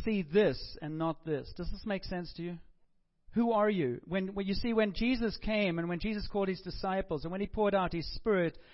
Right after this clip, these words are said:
and he says, "You are no longer sinners, you are saints," this is what he's saying.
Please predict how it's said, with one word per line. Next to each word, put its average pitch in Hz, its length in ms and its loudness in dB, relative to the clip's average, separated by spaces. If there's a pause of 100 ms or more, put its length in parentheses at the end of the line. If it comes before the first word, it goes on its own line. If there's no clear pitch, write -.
(160)
and 180 100 -2
he 180 80 2
says, 202 300 4
"You 196 120 4
are 196 80 4
no 208 180 6
longer 202 340 4
sinners, 190 380 -2
you 170 120 0
are 156 80 2
saints," 185 520 0
this 202 180 -2
is 175 120 -4
what 170 140 -2
he's 151 180 -4
saying. 170 340 -6